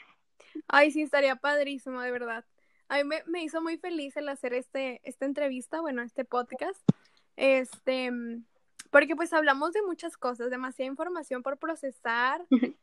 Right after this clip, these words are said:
Speaker 1: este, pero sí, es, prácticamente el estar en el equipo de mercadotecnia de Netflix puede llegar a ser un poco complicado. La gente puede pensar que es complicado, pero no, al contrario, es un trabajo demasiado divertido, eh,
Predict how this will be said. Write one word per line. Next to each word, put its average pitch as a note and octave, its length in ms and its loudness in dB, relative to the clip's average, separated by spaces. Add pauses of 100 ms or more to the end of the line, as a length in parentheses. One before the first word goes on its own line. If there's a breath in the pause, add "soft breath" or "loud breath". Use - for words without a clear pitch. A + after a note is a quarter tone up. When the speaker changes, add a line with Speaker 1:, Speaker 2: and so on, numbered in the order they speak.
(100)
Speaker 1:
este, B3 1120 -8 (540)
pero C#4+ 240 8
sí, B3 200 -6
es, C4 260 -6 (120)
prácticamente D4+ 680 0
el D#4 80 0
estar C#4+ 240 0
en E4 120 0
el F#4+ 80 -2
equipo C4 320 -4
de D#4+ 80 -2
mercadotecnia C4 760 -4
de C#4 60 -4
Netflix B3 580 -6 (680)
puede D4 180 8
llegar F4+ 260 -2
a E4 80 -4
ser E4 200 -6
un F4 60 -4 (180)
poco E4 260 -2
complicado. C#4+ 640 -4
La D4+ 160 2
gente C#4+ 300 -2
puede D#4+ 180 0
pensar D4+ 340 -2
que C#4 100 -4
es C4+ 120 -6
complicado, C4+ 580 -6
pero C4 200 0
no, B3+ 300 -2
al C#4 160 -4
contrario, C4 380 0
es C4 120 -8
un C#4+ 80 0
trabajo D#4+ 280 2
demasiado F4+ 420 0
divertido, C#4 720 -2 (580)
eh, B3+ 600 -2